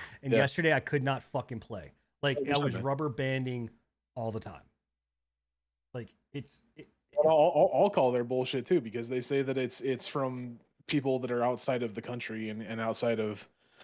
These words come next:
Speaker 2: uh, regions. I'm in West Coast and I still have terrible fucking ping.
Speaker 1: Yeah.
Speaker 2: Like, most, most M M Os, if I'm playing on East Co-, East Coast server, I'm having, like, fifty ping, sixty ping at tops.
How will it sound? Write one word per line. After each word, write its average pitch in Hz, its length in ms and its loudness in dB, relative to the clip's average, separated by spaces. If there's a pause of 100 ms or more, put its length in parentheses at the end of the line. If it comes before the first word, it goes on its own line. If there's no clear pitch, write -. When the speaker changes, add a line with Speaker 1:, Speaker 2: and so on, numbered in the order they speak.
(160)
Speaker 2:
uh, 110 280 4
regions. 104 440 0 (280)
I'm 160 160 2
in 170 120 4
West 165 220 2
Coast - 280 -4
and 123 80 -6
I 131 80 -4
still 151 240 -4
have 110 160 -10 (180)
terrible 92 360 -16
fucking - 320 -20
ping. - 180 -20 (220)
Speaker 1:
Yeah. 92 140 -16 (100)
Speaker 2:
Like, 123 200 -2
most, 147 400 2 (160)
most 165 200 -2
M 170 100 2
M 135 200 -2
Os, 175 340 2
if 123 180 -6
I'm 143 160 -2
playing 147 220 -2
on 120 240 -4
East 117 300 -8
Co-, 131 160 -4
East 123 220 -6
Coast 139 220 -2
server, 143 380 -2
I'm 127 180 -4
having, 143 340 -2
like, 104 240 -8
fifty 98 320 -12
ping, 104 380 -12
sixty 104 360 -10
ping 104 260 -12 (440)
at 107 160 -2
tops. - 440 -10